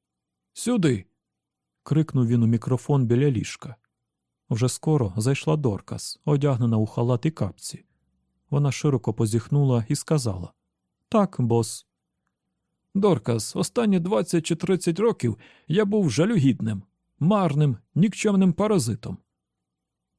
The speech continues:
Вона знову позіхаючи кивнула. "Всі це знають. Навіть не думай підлещуватися. У житті кожної людини настає такий момент, коли вона має припинити мислити розумно,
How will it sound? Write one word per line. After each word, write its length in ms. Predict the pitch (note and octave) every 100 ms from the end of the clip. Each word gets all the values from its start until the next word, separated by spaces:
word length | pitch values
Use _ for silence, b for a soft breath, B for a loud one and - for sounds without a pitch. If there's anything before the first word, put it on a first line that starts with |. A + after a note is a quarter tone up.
| _
Вона 220 | B2+ C#3+
знову 300 | C3 F3 D#3
позіхаючи 680 | A2 A2+ A2+ - C#3 B2+ -
кивнула. 560 | - D#3+ C3 F#2+ F2+ G2 _ _ _ _ _ _
"Всі 280 | - - A3+
це 200 | - C#3
знають. 600 | C3+ B2+ A#2 A2+ - _ _ _ _ _ _ _ _ G3
Навіть 320 | A3 A3 G3
не 100 | A#3
думай 260 | A3+ D#3+
підлещуватися. 960 | D3 G#3+ D3+ A2 - A2+ G#2+ G#2 - G#2 - _ _ _ _ _
У 100 | D3
житті 340 | G#3 G3 A3+
кожної 440 | F3+ C#4 F3 D3 D3+
людини 360 | D#3+ A3 D#3
настає 340 | C#3 - F3+ D#3+
такий 240 | D#3 D#3+
момент, 420 | D#3+ G#3 G3+ -
коли 240 | - F3+ F#3+
вона 160 | F#3+
має 280 | F#3 F3 E3
припинити 580 | - F#3+ G#3+ A3+ G3 A#2+
мислити 460 | D#3+ E3+ D#3+ D#3
розумно, 540 | E3+ F#3 A#2 G#2 G2